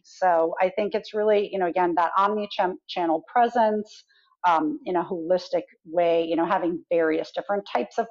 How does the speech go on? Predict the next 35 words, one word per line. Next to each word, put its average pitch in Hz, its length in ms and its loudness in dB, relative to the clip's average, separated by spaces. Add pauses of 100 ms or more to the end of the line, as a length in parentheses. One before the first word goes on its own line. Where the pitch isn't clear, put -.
content 185 680 0 (1040)
and, 175 540 2
uh, 160 680 2
and 196 180 0
making 190 300 0
sure 202 240 0
that 180 200 2
you're 165 240 2
just, 175 220 -6 (100)
you 180 200 -6
keep 170 200 -4
going. 160 360 2 (100)
You 240 180 -2
know, 262 100 0
you 269 100 2
can 277 140 2
do 311 180 2
punctual 262 440 2
campaigns 220 480 -2
around 196 320 4
an 156 120 0
event, 196 420 2
for 262 160 -2
example. 247 460 2
That's 208 280 4 (360)
kind 208 120 0
of 185 60 -2
an 180 220 -4
easy 190 380 -8
example 170 580 0
that 175 160 4 (300)
you 202 180 -2
would 196 220 2
tack 190 340 0 (120)
on 202 440 2